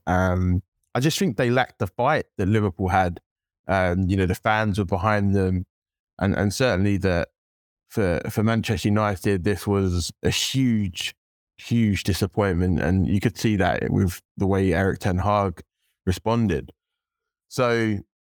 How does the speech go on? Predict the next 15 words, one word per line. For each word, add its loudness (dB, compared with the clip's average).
you 0
know, 2
I 0
think -2
ob-, 0
obviously 0
United 0
performed 0
well, -2
uh, 2
in 2
big 0
matches -2
this -2
season. 2